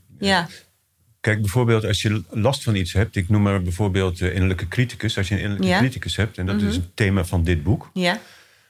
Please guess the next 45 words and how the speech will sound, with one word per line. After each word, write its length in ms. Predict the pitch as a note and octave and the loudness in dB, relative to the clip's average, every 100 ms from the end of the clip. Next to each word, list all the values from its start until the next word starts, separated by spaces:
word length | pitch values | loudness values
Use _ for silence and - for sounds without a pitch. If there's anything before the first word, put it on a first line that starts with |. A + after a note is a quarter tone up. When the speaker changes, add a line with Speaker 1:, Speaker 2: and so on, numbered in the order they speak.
| _ | _
Speaker 2:
Dan, 440 | D#2+ A2 A2 A2 | -2 2 4 2
ehm, 680 | F#2+ G#2 G2 F#2+ F#2 F2+ F2+ E2+ E2+ - | 2 0 2 2 2 2 0 -2 -6 -12
Speaker 1:
Dus 100 | - | -6
het 100 | G3 | -4
is 40 | |
een 80 | G3 | -4
stemmetje 520 | - A#3 A#3 A3+ A#3 | -2 -2 0 -2 -4
die 200 | G#3 G3+ | -4 -6
zegt 300 | F#3+ G3+ - | -2 -2 -4
van, 220 | - F#3 F#3+ | -6 -4 -2
je 100 | F#3 | -2
doet 180 | F#3+ | -4
het 120 | F#3 F#3 | -6 -10
niet 140 | F3 | -10
goed. 300 | G#3 G3 - | -6 -8 -8
En 140 | F3 F3 | -8 -6
het 140 | E3+ | -6
kan, 340 | - F3+ F3 F3 | -6 -6 -4 -6
eh, 720 | F3 E3+ E3+ E3+ F3 E3+ E3 | -6 -8 -8 -8 -8 -10 -10
gewoon 240 | F3 F3 | -8 -8
iemand 320 | F3+ F3+ F3 | -6 -6 -6
die, 500 | F3+ E3+ F3+ - - | -8 -8 -8 -10 -6
een, 140 | F#3 G3 | -4 -2
eigenlijk 300 | G3+ G#3+ G#3 | 0 -2 -4
een 60 | - | -4
stemmetje 480 | A3+ A3 - G#3+ - - | -2 -2 -2 -6 -8 -8
die 120 | G3 | -6
dus 160 | F#3+ - | -6 -4
de 80 | |
hele 140 | G3 G3 | -2 -2
tijd 280 | G3 F#3+ - | -2 -4 -4
jou 220 | F#3 F#3+ | -2 0
naar 120 | F#3 | 0
beneden 260 | F#3 G3 F3 | 0 0 0
zit 140 | F3 | -2
te 60 | E3+ | 0
Speaker 2:
Ja. 80 | A2 | 2
Speaker 1:
halen. 220 | G2 E3+ _ | 2 0 _
Ja. 280 | G3 F3 E3 _ _ _ | -6 -4 -6 _ _ _
Speaker 2:
Dan 120 | - | -4
ben 100 | E2 | 0
je 60 | F2+ | 0
toch 140 | F2 | 0
een 80 | E2 | 0
sufferd. 480 | - G2 F2 F2+ | 0 -2 0 -2